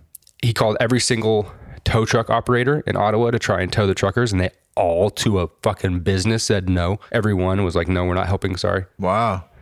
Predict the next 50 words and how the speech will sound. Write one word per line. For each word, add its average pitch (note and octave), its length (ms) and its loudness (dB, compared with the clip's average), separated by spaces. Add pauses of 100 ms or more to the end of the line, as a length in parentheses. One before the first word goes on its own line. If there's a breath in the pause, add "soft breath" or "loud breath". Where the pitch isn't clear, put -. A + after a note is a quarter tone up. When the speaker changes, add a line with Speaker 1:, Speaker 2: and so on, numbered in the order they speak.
(260 soft breath)
Speaker 1:
Yeah. A2 200 0
Speaker 2:
Damn. C3 520 -6 (140)
Speaker 1:
So C3+ 180 2
they, C3+ 260 4
I - 320 0
forget, C#3+ 300 0
they, C3 320 0 (380 loud breath)
they A#2+ 160 0
laid C3 260 0
down, C3 160 0 (380 loud breath)
they, A#2 260 -4
they, A#2 300 -2 (340)
they A#2+ 140 0
caved F3 320 0
in F3+ 100 4
on A2+ 140 0
something. F#2+ 400 -4
They G2+ 100 -2
caved C3 300 -2
in B2+ 100 2
on G#2+ 140 -2
some A2+ 160 -2
kind F#2+ 240 -2
of F2 260 -4
regulation, F#2+ 680 -2
some F#2 160 -10
kind G2+ 220 -4
of F2 140 -6
restriction. - 560 -8
I - 60 -4
forget G#2 240 -2
what F#2+ 100 0
it F#2 60 -2
was. F#2+ 260 -2 (180)
I - 20 -18
think C#3 120 0
it E3 60 0
might B2 120 2
have A#2 60 4
been G2 100 2
masks - 480 -4 (200)
or A2 60 2
something. F#2 280 -2 (160)
I A2+ 80 0
forget. G#2+ 240 -2 (680 loud breath)
But B2 220 0
Speaker 2:
Hmm. A#2 80 4
Speaker 1:
they're B2+ 100 4
starting B2+ 300 0
to, G#2+ 360 0